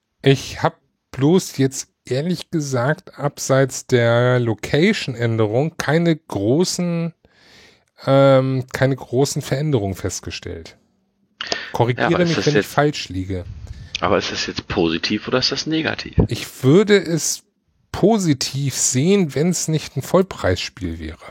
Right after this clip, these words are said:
Speaker 1: Also ich hätte mir da eher gewünscht, äh, klar, man kann dann Division zwei draus machen. Ich hätte mir dann aber eher gewünscht, gerade weil das Thema Software as a Service, äh, so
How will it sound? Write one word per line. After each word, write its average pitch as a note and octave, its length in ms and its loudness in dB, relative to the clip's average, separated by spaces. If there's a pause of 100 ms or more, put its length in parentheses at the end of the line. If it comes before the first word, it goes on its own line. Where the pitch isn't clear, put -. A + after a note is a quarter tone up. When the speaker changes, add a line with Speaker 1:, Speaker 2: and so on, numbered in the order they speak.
(1700)
Speaker 1:
Also A#2+ 180 2
ich F#3 180 0
hätte A#3 160 2
mir F#3+ 140 0
da D#3 80 4
eher D#3 260 2
gewünscht, D3 640 0 (720)
äh, C3 440 4
klar, D#3 240 2
man D#3+ 160 0
kann D3 200 0
dann C3+ 160 2
Division A#2 380 -2
zwei B2+ 340 0
draus G#2+ 340 0
machen. G#2 400 -2 (500)
Ich - 160 -2
hätte F3+ 160 0
mir D#3+ 80 2
dann E3 220 2
aber E3+ 220 6
eher C3 200 4
gewünscht, B2 460 2
gerade C3+ 320 0
weil C3 120 6
das B2+ 200 0
Thema C#3+ 340 -2
Software D3 600 0
as B2+ 100 0
a B2 60 -2
Service, C#3+ 640 2
äh, A2 240 2
so B2+ 340 -2